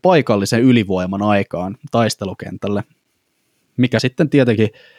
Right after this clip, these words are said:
johti helppohkoon voittoon. Ö, samalla kikalla Castillonen taistelussa viides elokuuta tuhat seitsemänsataayhdeksänkymmentäkuusi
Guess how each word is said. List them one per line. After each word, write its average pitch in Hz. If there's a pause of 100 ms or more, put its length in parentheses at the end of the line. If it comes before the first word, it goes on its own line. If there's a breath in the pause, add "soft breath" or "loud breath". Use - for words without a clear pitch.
(280 soft breath)
johti 110 (760 soft breath)
helppohkoon 110 (240)
voittoon. 101 (1300 soft breath)
Ö, 110
samalla 127
kikalla 135 (280)
Castillonen 131
taistelussa 113
viides 120
elokuuta 117
tuhat 113
seitsemänsataayhdeksänkymmentäkuusi 117